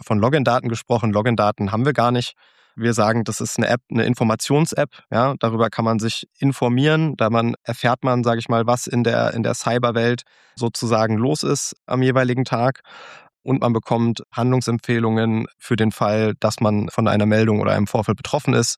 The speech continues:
wie jetzt weiter vorzugehen ist. Im Grunde genommen, um deine Antwort zu beantworten, wir, wir erheben da quasi gar keine Daten. Also es gibt kein Login, keinen Zugriff auf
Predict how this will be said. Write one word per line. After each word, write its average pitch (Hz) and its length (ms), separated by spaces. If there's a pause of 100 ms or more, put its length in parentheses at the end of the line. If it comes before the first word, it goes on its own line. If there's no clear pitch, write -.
(300)
wie 107 80
jetzt 107 200
weiter 104 220
vorzugehen 92 540
ist. - 260 (200)
Im 123 100
Grunde 139 160
genommen, 139 240
um 123 80
deine 117 180
Antwort 120 240
zu - 80
beantworten, 117 360
wir, 113 320
wir 107 260
erheben 117 380
da 110 340
quasi 110 320
gar 123 180
keine 131 220
Daten. 117 440
Also 104 180
es 104 100
gibt - 180
kein 107 240
Login, 113 400
keinen 104 280
Zugriff 113 460
auf - 340